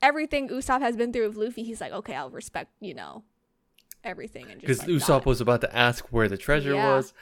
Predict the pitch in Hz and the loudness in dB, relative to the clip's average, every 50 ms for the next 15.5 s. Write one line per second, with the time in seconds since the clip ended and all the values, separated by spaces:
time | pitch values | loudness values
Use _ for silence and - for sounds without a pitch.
0 | - - - _ 120 120 120 127 123 123 135 135 123 110 117 104 98 - 120 - | -20 -20 -4 _ 2 4 4 4 4 6 4 4 4 4 4 4 4 0 0 0
1 | 123 110 104 101 90 - - - - - 143 131 113 104 101 - _ _ _ _ | 0 -2 -2 -6 -10 -10 -12 -6 -2 0 2 4 4 4 2 0 _ _ _ _
2 | _ _ _ _ _ _ _ _ _ 131 135 123 - - - 160 - 185 185 - | _ _ _ _ _ _ _ _ _ -2 -2 -2 -2 0 2 2 2 0 2 2
3 | 120 117 117 110 110 117 117 110 - - - - - _ - - _ _ - _ | 4 4 4 6 8 8 8 8 6 2 -4 -20 -20 _ -20 -20 _ _ -20 _
4 | - - _ _ _ _ _ - _ _ _ - - - 262 247 214 - - - | -20 -20 _ _ _ _ _ -20 _ _ _ -18 -16 -12 -10 -10 -12 -12 -16 -20
5 | _ _ _ - _ _ _ _ - - - - _ - - - _ - 123 - | _ _ _ -20 _ _ _ _ -20 -20 -20 -20 _ -20 -20 -14 _ -10 -8 -4
6 | - 135 123 127 - - 123 - 127 127 123 - - 127 123 113 117 113 110 - | -2 -2 -2 -2 -6 -10 0 4 4 4 4 2 -2 -2 2 4 4 4 4 2
7 | 110 110 - - - - 117 117 117 - 117 110 107 107 113 117 110 113 117 110 | -8 -10 -10 -10 -4 0 0 0 2 0 -2 -2 -2 0 0 0 0 0 -2 -2
8 | - 107 98 98 - - - - - 113 98 - - - - 117 117 113 - - | -2 -4 -4 -6 -6 2 4 6 6 6 2 2 -6 -8 -6 -6 -4 -4 -8 -8
9 | _ _ _ _ _ _ - 226 202 185 170 196 214 _ _ _ _ _ - - | _ _ _ _ _ _ -10 -8 -8 -8 -8 -10 -14 _ _ _ _ _ -14 -10
10 | - - 107 113 107 - - 92 - 98 92 - - - - 110 - - - - | -4 -2 -2 -2 -2 -4 -10 -8 -8 -8 -8 -10 -18 -16 -16 -16 -14 -14 -16 -14
11 | - - - - - - _ - - _ - - - - - _ _ _ _ _ | -16 -16 -16 -16 -18 -18 _ -18 -18 _ -16 -14 -14 -14 -16 _ _ _ _ _
12 | _ _ - _ _ _ _ _ _ _ - 117 113 - - - 87 - - - | _ _ -20 _ _ _ _ _ _ _ -2 -2 -2 -2 -8 -10 -10 -10 -10 -10
13 | 254 247 226 214 202 170 190 202 _ 196 196 139 - 233 269 - - - 403 359 | -8 -6 -6 -6 -6 -8 -10 -8 _ -4 -4 -4 -4 4 8 8 10 10 8 6
14 | - 269 277 285 294 294 294 247 247 247 233 214 196 262 269 262 254 262 - - | 6 6 6 6 6 6 4 2 4 4 4 2 0 -2 -2 -4 -6 -8 -4 -2
15 | 254 262 269 254 233 220 202 214 214 _ | 0 0 0 -2 -2 -4 -4 -6 -8 _